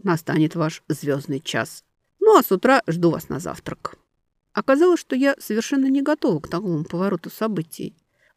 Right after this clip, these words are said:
Завтра всё закончится? А как же расследование комы принца Георга?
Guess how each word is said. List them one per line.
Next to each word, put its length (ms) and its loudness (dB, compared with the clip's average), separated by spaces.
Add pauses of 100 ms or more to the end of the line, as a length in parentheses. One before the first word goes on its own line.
(120)
Завтра 340 -4
всё 200 -8
закончится? 720 -2 (340)
А 180 2
как 220 2
же 120 4
расследование 880 0
комы 340 0
принца 380 -6
Георга? 580 -4